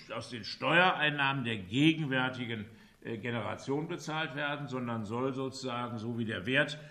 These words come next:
übergeben wird, durchaus auch mit Kredit finanziert werden.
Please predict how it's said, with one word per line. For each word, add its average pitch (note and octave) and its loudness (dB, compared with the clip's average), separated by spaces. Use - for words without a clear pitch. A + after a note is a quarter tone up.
übergeben B2+ 0
wird, A#2+ -2
durchaus A#2 -4
auch G2 -6
mit G2+ -4
Kredit A2+ -4
finanziert G#2+ -6
werden. D#2 -16